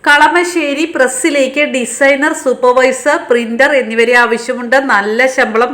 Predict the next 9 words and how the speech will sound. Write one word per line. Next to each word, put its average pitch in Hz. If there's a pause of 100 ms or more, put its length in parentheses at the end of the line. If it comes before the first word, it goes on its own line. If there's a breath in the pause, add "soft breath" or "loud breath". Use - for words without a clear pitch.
താമസം, 220
ഭക്ഷണം 220
സൗജന്യമാണ്. 226
വിളിക്കുക 196 (640 loud breath)
തൊണ്ണൂറ്റിയൊൻപത് 330 (100)
നാൽപത്തിയാറ് 285 (220)
തൊണ്ണൂറ് 240 (140)
പൂജ്യം 233
എട്ട് 262